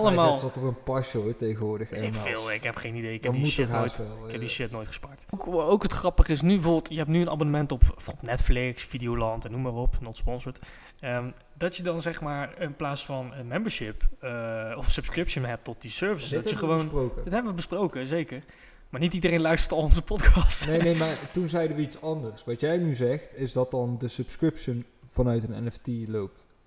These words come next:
Speaker 1: Ja, precies.
Speaker 2: Maar wij hadden het toen over
Speaker 1: Ja, dat klopt.
Speaker 2: holder zijn om exclusieve content te kunnen zien.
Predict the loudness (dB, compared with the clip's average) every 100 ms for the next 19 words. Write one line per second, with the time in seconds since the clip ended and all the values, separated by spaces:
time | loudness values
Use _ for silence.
0 | _ _ _ _ 0 0 0 0 0 -6
1 | -4 2 4 6 4 0 -2 -4 -6 -2
2 | 2 2 2 0 2 2 2 2 0 2
3 | 8 10 10 6 4 2 0 -4 -2 -2
4 | -2 -6 -4 -4 -2 -2 -4 -2 -2 -2
5 | -6 -6 -12 -12 -12 -12 -14